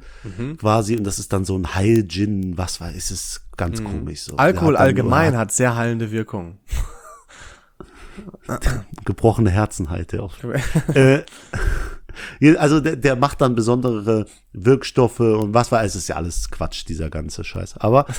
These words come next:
Speaker 1: <laughs>
Speaker 2: äh,
Speaker 1: Richtig.
Speaker 2: da hab ich gedacht, „Nee, lässt du“, weil dann denkt die, du bist so voll der Esoterik-Fan, der total abgespaced ist. Bist du ja eigentlich nicht.
Speaker 1: Hm.
Speaker 2: Hab ich nicht gemacht. Und dann kam das Buch, „Ich mag Heilsteine, ich find das cool.“ Und ich denk mir so, „Alter,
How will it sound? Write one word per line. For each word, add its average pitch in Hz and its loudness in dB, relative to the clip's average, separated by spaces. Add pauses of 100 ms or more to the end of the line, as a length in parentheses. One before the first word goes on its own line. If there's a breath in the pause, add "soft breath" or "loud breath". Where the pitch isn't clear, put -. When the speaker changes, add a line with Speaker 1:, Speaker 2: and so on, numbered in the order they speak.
Speaker 1:
<laughs> - -8
Speaker 2:
äh, - 4
Speaker 1:
Richtig. - 0
Speaker 2:
da 127 6
hab 131 4
ich 127 0
gedacht, 131 2
„Nee, 135 6
lässt 139 4
du“, 135 4
weil 107 6
dann 120 2
denkt 151 2
die, 117 2
du 113 -4
bist 117 -4
so 117 0
voll 139 4
der 123 6
Esoterik-Fan, 117 0
der 107 -2
total 120 0
abgespaced - -2
ist. 143 0 (120)
Bist - 2
du 87 -4
ja 73 -4
eigentlich 71 -10
nicht. - -12 (120)
Speaker 1:
Hm. 110 -8
Speaker 2:
Hab 127 6
ich 135 2
nicht 160 4
gemacht. 90 -4 (220 loud breath)
Und 180 6
dann 180 4
kam 143 2
das 123 0
Buch, - -4
„Ich 160 -4
mag 131 -2
Heilsteine, 101 2
ich - 0
find 123 2
das 101 4 (100)
cool.“ 90 0 (220 loud breath)
Und 123 -2
ich - -6
denk 104 2
mir 101 -4
so, 101 -8
„Alter, - -6